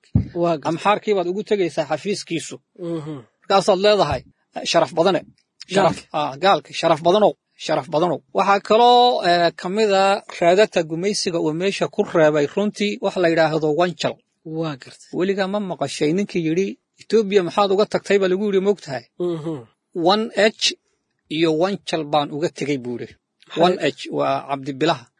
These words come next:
Speaker 2: dadka lagu soo qabqabto."
Speaker 1: Mhm.
Speaker 2: Wanjalkuna waa jaasuus.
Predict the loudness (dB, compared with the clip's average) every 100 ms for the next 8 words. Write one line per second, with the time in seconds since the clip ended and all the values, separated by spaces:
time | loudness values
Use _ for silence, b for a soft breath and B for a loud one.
0 | _ _ -6 -2 0 0 0 -2 -2 -4
1 | -8 -10 -8 -14 -14 _ _ _ -8 -6
2 | -8 -14 -20 _ _ -4 -4 -2 -4 -4
3 | -4 -4 0 -2 -2 -4 -6 -6 -4 -2